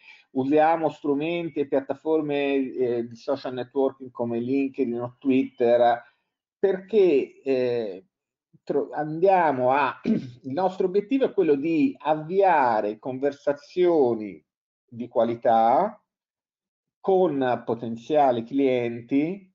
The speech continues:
attraverso la condivisione di contenuti utili e rilevanti. Quindi questa definizione è ancora più valida in questi momenti. Quindi in questi momenti noi dovremmo provare a sviluppare,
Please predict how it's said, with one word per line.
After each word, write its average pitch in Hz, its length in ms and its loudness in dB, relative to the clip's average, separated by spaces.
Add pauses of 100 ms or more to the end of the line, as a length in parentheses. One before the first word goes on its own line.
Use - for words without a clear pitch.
attraverso 156 840 0
la 170 140 2
condivisione 165 680 -4
di 185 100 -6
contenuti 175 640 -6
utili 123 480 -4
e 120 140 -6
rilevanti. 90 840 -8 (180)
Quindi 147 320 -2
questa 254 320 0
definizione 147 1120 0 (260)
è 220 180 0
ancora 180 680 2
più 190 220 -2
valida 226 500 2
in 190 180 -2
questi 180 260 -6
momenti. 135 800 -6 (260)
Quindi 175 240 -2
in 165 80 -4
questi 233 240 -4
momenti 220 480 -2
noi 190 160 -2
dovremmo 175 540 2
provare 156 760 2
a 160 400 0 (720)
sviluppare, 151 1200 0